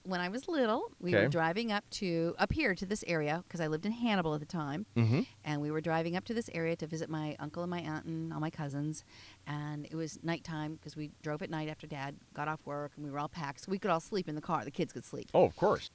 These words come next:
Speaker 1: Because we're going for a family reunion. So my mom had this big, beautiful sheet cake that was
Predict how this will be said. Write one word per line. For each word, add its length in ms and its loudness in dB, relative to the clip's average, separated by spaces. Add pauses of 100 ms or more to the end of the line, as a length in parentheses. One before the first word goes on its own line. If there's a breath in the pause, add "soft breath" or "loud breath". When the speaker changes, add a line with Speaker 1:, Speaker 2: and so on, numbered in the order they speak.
Speaker 1:
Because 220 -6
we're 80 -2
going 220 0
for 100 -2
a 40 -4
family 320 2
reunion. 400 0
So 120 -6
my 100 0
mom 260 0
had 120 0
this 140 -8
big, 300 -4
beautiful 320 -2
sheet 280 -6
cake 280 -2 (400 loud breath)
that 120 0
was 220 -4